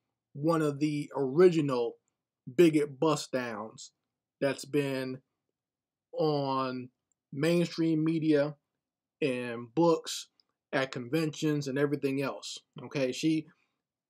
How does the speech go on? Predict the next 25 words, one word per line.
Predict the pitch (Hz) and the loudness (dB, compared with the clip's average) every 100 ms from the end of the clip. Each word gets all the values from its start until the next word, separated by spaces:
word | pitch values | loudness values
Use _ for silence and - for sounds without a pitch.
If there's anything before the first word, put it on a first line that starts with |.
| _ | _
she's | - 214 208 | -2 2 4
the | 175 | 6
one | 170 175 160 | 6 6 4
that | 156 151 147 - | 4 2 -2 0
a | 147 | 2
lot | 147 160 165 | 4 6 6
of | |
these | 151 143 | 4 2
newer | 147 147 175 160 139 | -2 4 8 8 8
ones | 127 143 135 127 127 - _ _ _ _ _ _ | 2 0 -2 -4 -10 -16 _ _ _ _ _ _
make | 131 156 - - | -2 0 0 2
themselves | 156 139 147 143 135 131 | 0 2 0 2 0 -2
want, | 139 170 - - | -4 -4 -2 2
they | 165 | 4
want | 156 180 - | 4 2 2
to | - | -4
be | 143 170 156 | 0 0 0
Ann | 147 135 | -2 -4
Coulter. | 131 151 131 107 | -2 -2 -2 -6
She's | 98 202 | -4 -2
been | 185 | 0
around | 175 160 151 | 2 2 0
since | 147 143 | -2 -4
the | 139 | -4
nineties. | 131 135 147 139 117 - - | -4 -2 -2 -2 -8 -18 -20